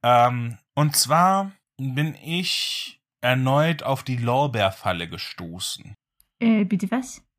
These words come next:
Speaker 1: Mm. Kennst du die Redewendung oder Redensart, ähm, sich den Arsch auf den eigenen, äh, sich den Arsch auf den Lorbeeren breit hocken?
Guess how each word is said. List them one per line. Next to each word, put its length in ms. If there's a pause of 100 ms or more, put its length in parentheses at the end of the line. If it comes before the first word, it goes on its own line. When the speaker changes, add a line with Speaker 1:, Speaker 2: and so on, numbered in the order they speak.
(220)
Speaker 1:
Mm. 640 (1300)
Kennst 420
du 540 (220)
die 140
Redewendung 840
oder 180
Redensart, 520 (600)
ähm, 520 (520)
sich 540
den 340
Arsch 400
auf 220
den 180
eigenen, 720
äh, 100
sich 180
den 160
Arsch 260
auf 100
den 180
Lorbeeren 460
breit 320
hocken? 320